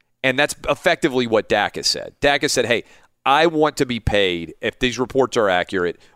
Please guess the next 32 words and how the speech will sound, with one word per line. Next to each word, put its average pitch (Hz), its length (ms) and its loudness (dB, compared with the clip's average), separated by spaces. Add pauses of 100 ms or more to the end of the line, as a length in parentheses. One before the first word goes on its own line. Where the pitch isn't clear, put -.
more 131 260 2
than 117 160 0
anybody 131 460 0
who 120 80 -4
has 101 120 -4
ever 107 200 0
played 104 320 -2
football 87 580 -2 (240)
in 113 160 -2
the 101 80 0
history 117 640 -4 (160)
of 104 160 0
football 90 540 -2
has 90 240 -4
been 80 160 -12
paid." 76 360 -8 (640)
And 123 220 0 (320)
I 196 60 4
don't 196 80 4
know 170 60 4
about 131 80 0
you, 123 420 -2 (260)
but 123 480 0
in 151 120 0
order 196 440 2
to 151 240 -2
be 110 540 -4 (580)
the 135 180 4
highest 147 520 0
paid 117 340 0
at 98 260 -2
something, 78 600 -4